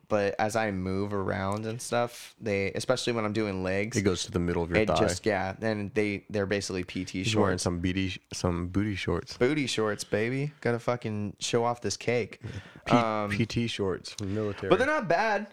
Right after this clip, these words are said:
Speaker 1: Honestly, it's the comfiest shit I've ever worn.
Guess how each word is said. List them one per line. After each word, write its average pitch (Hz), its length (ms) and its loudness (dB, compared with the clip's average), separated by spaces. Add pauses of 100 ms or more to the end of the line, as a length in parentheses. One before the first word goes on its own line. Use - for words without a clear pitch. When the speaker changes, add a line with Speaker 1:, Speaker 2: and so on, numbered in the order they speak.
Speaker 1:
Honestly, 165 420 2
it's 143 140 -4
the 147 100 2
comfiest 156 500 0
shit - 240 0
I've 139 300 2
ever 110 260 2
worn. 107 440 0